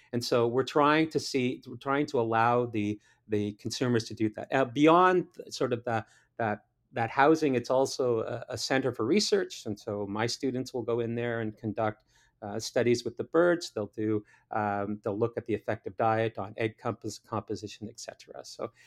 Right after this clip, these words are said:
uh, we see it as removing sort of the mystery of, uh, of what's happening behind closed doors. And it's really important. So, uh, the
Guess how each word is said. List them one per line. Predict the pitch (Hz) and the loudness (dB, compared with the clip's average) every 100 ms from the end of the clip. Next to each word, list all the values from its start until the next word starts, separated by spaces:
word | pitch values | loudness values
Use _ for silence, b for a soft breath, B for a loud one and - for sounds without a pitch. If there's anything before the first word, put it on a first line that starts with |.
| B B - | B B 0
uh, | 131 123 | 0 2
we | 165 | 2
see | 175 262 285 | 2 2 6
it | |
as | 240 208 | 8 8
removing | 147 139 143 139 | 8 8 6 4
sort | - 117 | 2 0
of | |
the | 110 | 2
mystery | 110 123 - 113 101 104 | 2 2 0 0 0 2
of, | 101 101 101 | -2 -4 -4
uh, | 98 107 | -2 -2
of | 110 | -2
what's | 107 104 | -2 -2
happening | 107 107 - 101 95 92 - | -2 -2 -2 -6 -6 -8 -6
behind | 98 110 98 98 | -4 -2 -4 -6
closed | 110 98 101 - | -4 -4 -4 -8
doors. | - - - - b b | -10 -8 -10 -12 b b
And | 117 | 0
it's | 135 139 | 0 2
really | 160 160 151 | 6 6 6
important. | 143 135 110 101 123 120 | 4 2 -4 -4 -6 -6
So, | 123 113 110 b b 123 | -2 -2 -2 b b -4
uh, | 117 117 113 - | -2 -2 -6 -4
the | 131 | -4